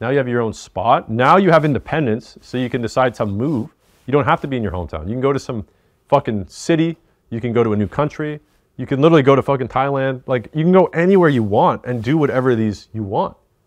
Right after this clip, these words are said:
That's the advantage of being a guy in your thirties. Your money's sorted out, you're working out, your confidence, you have the experience, the maturity. And most women, they like guys that are older too. That's why when you're twenty, all the girls that you're interested in are dating dudes in their thirties because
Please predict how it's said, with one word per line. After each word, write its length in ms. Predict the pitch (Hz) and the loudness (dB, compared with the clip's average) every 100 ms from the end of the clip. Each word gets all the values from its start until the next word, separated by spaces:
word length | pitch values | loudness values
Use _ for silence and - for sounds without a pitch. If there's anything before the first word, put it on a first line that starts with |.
| _ | _
That's 200 | 139 151 | 0 0
the 80 | 170 | 0
advantage 400 | 123 120 180 131 | -4 -2 -4 -4
of 80 | 101 | -6
being 160 | 107 104 | -4 -4
a 40 | |
guy 180 | 98 95 | -4 -6
in 60 | |
your 100 | 90 | -8
thirties. 420 | 82 87 73 73 - | -10 -10 -10 -12 -6
Your 100 | 95 | 0
money's 280 | 127 147 | 0 0
sorted 300 | - 147 139 | -2 -2 0
out, 240 | 143 156 175 _ _ - | 2 0 -4 _ _ -8
you're 100 | 104 | -2
working 280 | 123 139 131 | 0 0 2
out, 180 | 135 113 | 2 0
your 80 | |
confidence, 520 | - 135 139 151 139 117 | -2 0 0 0 -6 -4
you 60 | |
have 120 | 110 | -4
the 60 | 104 | -4
experience, 480 | 92 - 127 135 131 | -8 -6 -4 -4 -6
the 80 | 110 | -10
maturity. 460 | 92 127 127 131 _ _ _ | -8 -6 -6 -6 _ _ _
And 260 | 139 131 131 | -6 -4 0
most 280 | 147 180 - | 2 2 0
women, 200 | 202 170 | -2 0
they 120 | 123 | 0
like 180 | 135 131 | -2 0
guys 240 | 127 120 | 0 0
that 80 | 120 | -2
are 100 | 107 | -2
older 200 | 139 127 | -2 -4
too. 280 | - 160 113 _ _ _ _ _ - | -8 -8 -8 _ _ _ _ _ 4
That's 240 | 147 170 | 4 4
why 280 | 165 123 151 | 2 2 0
when 180 | 123 127 | -2 -8
you're 80 | 117 | -8
twenty, 440 | - 156 180 117 - _ _ _ _ | -2 0 2 0 -8 _ _ _ _
all 200 | 135 156 | 4 6
the 60 | 156 | 6
girls 420 | 123 147 190 156 | 6 6 6 4
that 140 | 131 123 | -2 -4
you're 160 | 127 | -2
interested 420 | 165 - 123 - | -4 -4 -6 -4
in 180 | 104 107 - _ - | -6 -8 -12 _ -6
are 80 | 127 | 0
dating 340 | 160 214 196 | 4 4 4
dudes 240 | 135 123 | 2 0
in 80 | 127 | -2
their 100 | 139 | -4
thirties 480 | - 226 - 98 _ | -4 -4 -6 -10 _
because 380 | - - 131 - | -8 -2 -2 -2